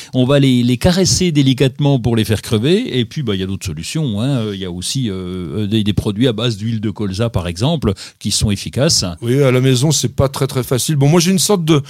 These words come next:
Speaker 2: <clears throat> de mixture que j'ai déjà appliquée.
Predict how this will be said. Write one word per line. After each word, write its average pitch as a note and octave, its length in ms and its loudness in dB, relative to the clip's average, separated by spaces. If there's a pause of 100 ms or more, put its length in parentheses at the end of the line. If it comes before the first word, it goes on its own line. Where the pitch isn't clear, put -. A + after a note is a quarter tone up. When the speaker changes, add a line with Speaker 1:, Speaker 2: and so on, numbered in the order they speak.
(160)
Speaker 2:
<clears throat> - 220 -10
de D3 380 6
mixture F3+ 520 4
que C#3 100 0
j'ai B2 160 2
déjà C#3+ 300 2
appliquée. D#3 680 0